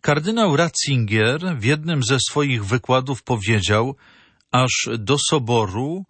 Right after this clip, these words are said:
obok rytu rzymskiego istniały ryt ambrozjański, ryt mozarabski z Toledo,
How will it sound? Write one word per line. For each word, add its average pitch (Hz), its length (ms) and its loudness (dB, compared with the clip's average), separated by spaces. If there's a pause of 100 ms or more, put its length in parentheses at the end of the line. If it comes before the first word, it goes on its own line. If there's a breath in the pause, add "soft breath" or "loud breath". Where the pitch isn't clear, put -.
(480 soft breath)
obok 123 400 0
rytu 127 580 -2
rzymskiego 117 1000 0 (420 soft breath)
istniały 123 920 0 (500 soft breath)
ryt 113 340 2
ambrozjański, 117 1200 0 (200)
ryt 113 540 0
mozarabski 107 1000 0
z - 140 -4
Toledo, 143 580 0